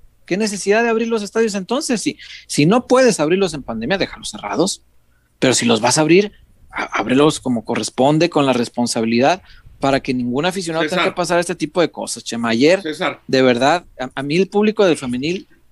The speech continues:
Speaker 1: me parece muy noble y no me parece justo que una familia llegue con sus niños, con sus niñas,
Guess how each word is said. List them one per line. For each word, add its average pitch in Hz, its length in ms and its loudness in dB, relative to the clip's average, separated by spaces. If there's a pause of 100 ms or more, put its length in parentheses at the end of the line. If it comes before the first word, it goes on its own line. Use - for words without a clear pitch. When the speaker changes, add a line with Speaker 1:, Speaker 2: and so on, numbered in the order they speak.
(160)
Speaker 1:
me 131 120 -4
parece 143 360 2
muy 185 160 4
noble 175 320 4
y - 20 2
no 170 120 0
me 175 80 -2
parece 151 280 -2
justo 180 380 -2
que 165 80 -8
una 143 100 0
familia 113 380 -2
llegue 170 400 4
con 123 160 -8
sus - 180 -14
niños, 160 380 -2
con 120 100 -12
sus - 200 -14
niñas, 165 400 2